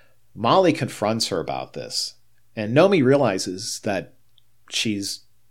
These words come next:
just being the same sort of person she used to be. And she doesn't want that anymore.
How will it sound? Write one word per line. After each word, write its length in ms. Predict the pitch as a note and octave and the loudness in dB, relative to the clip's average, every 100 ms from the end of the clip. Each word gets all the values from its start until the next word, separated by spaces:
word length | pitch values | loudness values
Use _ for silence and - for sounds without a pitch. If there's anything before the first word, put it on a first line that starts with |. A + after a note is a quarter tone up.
| - | -8
just 240 | - B2+ - | 2 2 2
being 200 | A#2+ G#2+ | -2 0
the 80 | F2+ | -4
same 240 | - A#2 | -2 -2
sort 160 | - G#2+ | -2 -6
of 60 | |
person 360 | - F#2+ - F2+ | -2 -4 -4 -8
she 160 | - | -8
used 260 | D#2 D#2+ - | -8 -10 -10
to 60 | - | -14
be. 220 | - - | -20 -20
And 100 | - | -12
she 100 | - | -4
doesn't 200 | G#2+ F2+ | -4 -4
want 240 | C#2+ D2 C#2+ | -10 -12 -10
that 120 | B1 | -14
anymore. 440 | A1+ A1 G1+ - | -14 -18 -18 -18